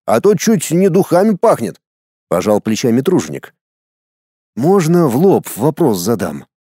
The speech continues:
осмотрел Петр тракторостроителей после принятия невкусного чая. «Слушаем, Петр Миронович».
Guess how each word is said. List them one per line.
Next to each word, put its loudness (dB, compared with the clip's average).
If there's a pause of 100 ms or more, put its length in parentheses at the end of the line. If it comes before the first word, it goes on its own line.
(160)
осмотрел 0
Петр 0
тракторостроителей -2 (240)
после 0
принятия 0
невкусного 0
чая. -6 (960)
«Слушаем, 2
Петр 0
Миронович». 0